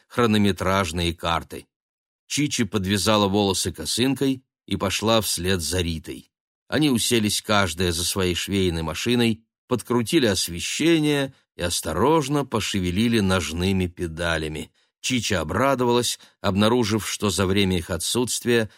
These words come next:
слесарь смазал механизм. По свистку главной мастерицы швеи-мотористки нажали электровыключатели. Машины загудели в унисон,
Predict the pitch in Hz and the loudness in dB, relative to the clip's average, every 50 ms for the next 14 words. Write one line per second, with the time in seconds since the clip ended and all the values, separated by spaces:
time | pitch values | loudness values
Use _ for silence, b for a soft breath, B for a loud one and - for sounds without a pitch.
0 | b b b - - - 95 98 135 160 160 - - 143 135 120 - - - 95 | b b b -6 -4 -4 0 0 2 2 2 2 0 0 0 0 -2 -2 0 0
1 | 92 101 110 113 110 90 107 104 98 95 98 90 - 92 87 87 87 82 76 76 | 2 2 2 2 2 2 0 0 0 0 0 -2 -2 -4 -4 -4 -4 -4 -6 -6
2 | 78 - _ _ _ _ _ _ _ _ _ _ _ _ - 110 107 - - 120 | -8 -12 _ _ _ _ _ _ _ _ _ _ _ _ -4 -2 -2 0 0 0
3 | 123 - - - - - 143 120 95 98 110 120 117 104 92 95 92 87 87 90 | 0 0 -2 -4 -2 -2 -2 0 2 4 4 6 4 4 4 2 0 0 0 0
4 | 90 - - - - 92 127 175 170 - - - 170 160 147 b b b b b | -2 -2 -4 -4 -4 -2 0 0 0 0 2 2 2 2 2 b b b b b
5 | b b - - - 127 160 185 180 165 147 139 110 107 104 113 143 - - - | b b -8 -4 -2 0 2 2 2 2 2 0 0 0 0 0 0 0 -2 -2
6 | - - - 143 113 95 98 95 87 78 85 110 139 151 139 131 131 131 131 123 | -4 -2 -2 0 2 2 2 0 0 -2 0 0 2 2 2 2 2 0 0 -2
7 | - - 104 92 90 104 107 95 - - 98 98 95 90 - 90 82 - - 90 | -2 -2 -2 0 2 2 0 0 0 -2 -2 -2 -2 -2 -4 -6 -6 -4 -4 -4
8 | 85 80 - 78 73 - - _ _ _ _ _ _ _ _ 85 95 101 - - | -4 -4 -6 -8 -10 -12 -12 _ _ _ _ _ _ _ _ -6 -4 -2 -2 0
9 | 143 151 139 123 117 104 80 82 95 101 85 87 95 90 82 92 101 98 87 85 | 0 2 2 2 2 2 2 0 0 -2 0 -2 -4 -2 0 0 0 0 0 0
10 | 82 78 82 82 78 78 80 - - - 131 139 147 147 139 135 | -2 -2 -4 -4 -6 -6 -4 -4 -2 0 2 2 2 2 0 -2